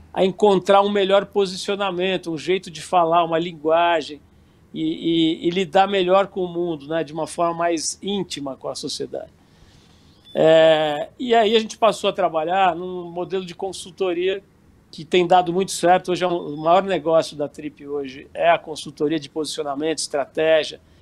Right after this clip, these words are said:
e marca. A gente foi estruturando essa área, desenvolvendo o audiovisual, de-, desenvolvendo consultores e tal, pra realmente poder ser útil pros, pros comandantes das companhias que tão,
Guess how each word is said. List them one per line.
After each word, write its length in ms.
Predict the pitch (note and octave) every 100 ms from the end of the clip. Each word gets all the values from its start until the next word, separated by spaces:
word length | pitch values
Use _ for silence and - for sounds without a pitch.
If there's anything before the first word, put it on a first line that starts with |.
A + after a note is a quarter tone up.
| _
e 80 | D#3+
marca. 400 | C#3+ C#3 D#3 D#3 _ _ _ _ _ _ _ _ _ -
A 80 |
gente 180 | C3 D3
foi 120 | -
estruturando 720 | D3 - D#3 D#3+ D3 E3 D#3+ D3+
essa 220 | - B2+
área, 400 | D3 E3 D3+ C#3
desenvolvendo 600 | B2+ D3+ D3 C3 D#3 D3
o 60 | D3
audiovisual, 640 | C#3+ C3 C3+ C3 D3 D#3
de-, 120 | C3 C3+ -
desenvolvendo 540 | - D3 C#3+ D3 D3
consultores 840 | D3+ D3+ - C#3 - D#3 D#3 C3 B2
e 40 |
tal, 220 | D#3+ D#3+
pra 320 | D#3+ E3+ E3+ _ _ _ _ _ _
realmente 440 | D3 G#3 G3+ G#3 -
poder 480 | - F#3 D3 G#3+ G3+
ser 260 | - G#3+
útil 420 | F3+ G#3 G#3 G#3
pros, 240 | F3+ G3 E3+
pros 380 | - F#3 F3 -
comandantes 840 | G3+ G3+ G3+ D#3+ E3+ G3+ F#3 D3+
das 140 | D3+
companhias 460 | - D#3 D3+ E3 F3
que 80 | -
tão, 260 | G3+ F#3